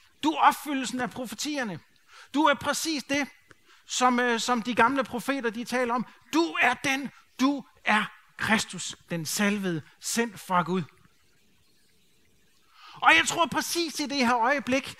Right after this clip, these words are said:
som jeg sagde før, englene, de jublede, og så sagde, "Yes, det blev åbenbaret." Og jeg er sikker på, at dæmonerne, de sagde, "Nej, det var første skridt ned ad stigen."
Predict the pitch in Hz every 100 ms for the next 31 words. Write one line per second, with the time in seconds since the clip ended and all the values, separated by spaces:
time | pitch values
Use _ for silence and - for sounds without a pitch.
0 | - - 262 247 226 262 254 262 262 -
1 | - - 320 330 311 302 302 285 339 254
2 | 311 262 240 262 220 262 214 - 208 330
3 | 359 359 - - - 294 262 262 247 226
4 | 247 269 233 165 - - - _ _ _
5 | 208 240 - 330 302 - 277 277 247 302
6 | 277 254 226 247 269 262 285 339 359 359
7 | 349 320 - - - - 285 - 269 214
8 | - 269 247 - 196 240 269 - 214 202
9 | 269 277 285